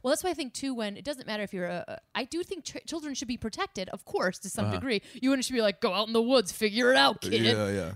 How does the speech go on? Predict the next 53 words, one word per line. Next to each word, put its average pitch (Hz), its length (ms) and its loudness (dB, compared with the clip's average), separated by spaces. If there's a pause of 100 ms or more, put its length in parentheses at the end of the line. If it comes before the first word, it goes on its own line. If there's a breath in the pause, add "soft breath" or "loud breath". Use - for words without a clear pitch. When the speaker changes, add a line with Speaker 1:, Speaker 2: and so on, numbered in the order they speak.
(160)
Speaker 1:
You 190 220 -2
know, 175 320 -2
Speaker 2:
"Here's 120 180 8
Speaker 1:
like 113 80 2
Speaker 2:
a 104 60 -2
Speaker 1:
my - 20 -2
Speaker 2:
knife. 117 200 8 (100)
Speaker 1:
crazy 190 160 -2
Speaker 2:
It's 156 180 4
Speaker 1:
father. 165 100 8
Speaker 2:
not 127 140 8
sharpened. 139 500 6
You 117 80 4
need 127 120 4
to 131 80 6
learn 135 180 6
how 135 100 8
to 120 60 4
do 123 120 4
that." 120 280 6
Speaker 1:
Yeah, 277 240 6
yeah. 233 240 4
"You 233 160 4
know 285 160 6
what? 269 200 6
The 254 140 6
world 247 400 6
is 226 160 0
cruel. 262 460 6
Let 247 140 6
me 254 80 8
Speaker 2:
Yeah. 202 120 6
Speaker 1:
show 277 240 8
you." 226 140 4
And 208 100 2
you're 220 120 2
Speaker 2:
Yeah. 233 100 4
Speaker 1:
like, - 120 -4
"Well, 262 160 -6
can 302 180 -2
I 330 100 0
be, 302 300 -2
like, 240 280 0
five 220 400 0
for 339 140 -4
a 339 80 0
second?" 359 380 0
Like, 104 180 6
Speaker 2:
Right. - 80 -6 (380 loud breath)
Speaker 1:
there's - 180 2
a 311 80 -2
difference, 277 480 -4
but - 160 -4